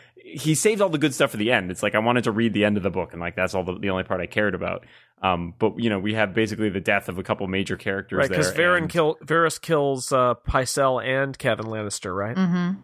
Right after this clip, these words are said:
Speaker 1: Right.
Speaker 2: Because it's all part of the
Speaker 1: And
Speaker 2: plot to, uh, which plot is he a part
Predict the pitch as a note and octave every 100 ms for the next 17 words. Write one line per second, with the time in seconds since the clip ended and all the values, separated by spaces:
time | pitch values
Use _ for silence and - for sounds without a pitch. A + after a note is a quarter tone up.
0 | - F#2 - - E3+ D#3+ D3+ E3+ E3 F3
1 | D#3+ D3 C3+ D#3+ D3 D3 C3 - _ _
2 | _ _ _ - D#3+ C#3 C3 B2 A#2 A2+
3 | A2+ _ _ _ _ _ _ _ _ -
4 | D3+ D#3+ - D#3+ D3+ - D#3 - D#3+